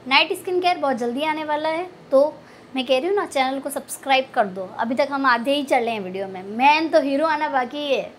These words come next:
तो हमारे skin care का main hero है डे cream। सबकी पैकेजिंग तो आपको बिल्कुल definitely बहुत अच्छी लगी होगी, क्योंकि बहुत ही अच्छी packing है Golden के साथ, और उसी के साथ साथ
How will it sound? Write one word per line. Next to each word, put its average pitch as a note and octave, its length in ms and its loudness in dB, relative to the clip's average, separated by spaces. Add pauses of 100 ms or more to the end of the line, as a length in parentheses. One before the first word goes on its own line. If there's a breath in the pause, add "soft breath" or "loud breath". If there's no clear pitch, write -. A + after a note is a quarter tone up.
(160)
तो F#4+ 60 -2
हमारे D#4 420 4
skin F4 380 0
care C#4+ 240 4
का C#4+ 160 0
main D4+ 440 2
hero C#4 300 2
है C4 340 0 (240)
डे C4 240 6
cream। G#3+ 320 -8 (2250 loud breath)
सबकी D#4+ 240 2
पैकेजिंग D#4+ 600 0
तो E4+ 80 2
आपको C#4 400 2
बिल्कुल C4+ 440 2
definitely C4+ 840 0
बहुत D#4 300 -2
अच्छी D4 240 -6
लगी C4 260 2
होगी, C#4 180 -2
क्योंकि D4+ 420 0
बहुत C#4+ 440 2
ही F4+ 60 -4
अच्छी E4+ 240 -6
packing C#4+ 420 2
है C#4 200 -6 (420 loud breath)
Golden C4+ 440 4
के D#4 140 -6
साथ, A#3 340 2 (520 loud breath)
और C4 140 6
उसी C#4 360 -6
के D4 180 -8
साथ A#3 240 2
साथ B3+ 340 -6